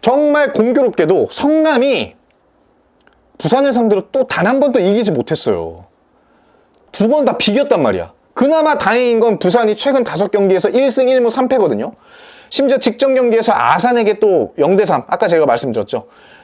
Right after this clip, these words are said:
영 대 삼으로 대패했습니다. 팀 사기가 떨어질 대로 떨어진 부산이 과연 성남을 상대로 이길 수 있을까?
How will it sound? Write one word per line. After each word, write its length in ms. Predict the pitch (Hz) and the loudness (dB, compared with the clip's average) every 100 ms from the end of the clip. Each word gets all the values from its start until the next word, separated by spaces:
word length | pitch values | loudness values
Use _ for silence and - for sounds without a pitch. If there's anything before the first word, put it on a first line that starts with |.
| - | -2
영 160 | 135 | 2
대 80 | 190 | 2
삼으로 260 | 208 180 156 | 2 0 0
대패했습니다. 960 | 151 175 220 180 - 104 87 85 170 - - - | -2 -2 0 -2 -2 -4 -4 -4 -6 -10 -20 -8
팀 220 | - 269 | -2 -2
사기가 520 | 240 254 240 233 240 | 0 0 0 0 0
떨어질 440 | 277 254 277 262 240 | 0 0 2 0 0
대로 260 | 247 233 | 0 2
떨어진 520 | 240 247 247 220 240 185 | 2 2 2 2 0 0
부산이 600 | 147 160 156 202 240 220 | 0 0 2 0 0 -2
과연 520 | - 120 160 220 269 _ _ _ _ _ - | 0 2 2 0 -4 _ _ _ _ _ -14
성남을 600 | - 254 269 214 113 220 _ _ _ _ _ _ _ _ - _ - - _ | -4 0 0 0 -2 -4 _ _ _ _ _ _ _ _ -20 _ -20 -20 _
상대로 380 | - 226 196 151 | -4 0 2 2
이길 280 | 135 185 220 | 2 2 0
수 100 | 131 | -2
있을까? 440 | 104 107 104 98 | -4 -4 -6 -6